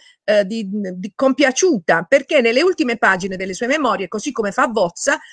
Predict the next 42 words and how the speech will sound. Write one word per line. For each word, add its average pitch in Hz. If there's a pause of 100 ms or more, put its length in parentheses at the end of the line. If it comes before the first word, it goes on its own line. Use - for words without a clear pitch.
(180)
ehm, 208
eh, 208
Vozza 269
e 208
Rossani 240
raccontano 240
delle 233
condizioni 269
di 226
lavoro 208 (160)
nelle 220
campagne 185
del 208
nord-ovest 214
della 202
Germania. 208
Loro 233
furono 214
mandati 214
ai 185
confini 185
con 185
l'Olanda. 160 (440)
E, 302
eh, 220
anche 311
quello 220
è 247
uno 226
spaccato 214
della 196
realtà, 196 (280)
eh, 196
lavorativa. 208
Erano 196
gli 202
schiavi 202
di 254
Hitler, 170
i 196
poveri 175
italiani, 180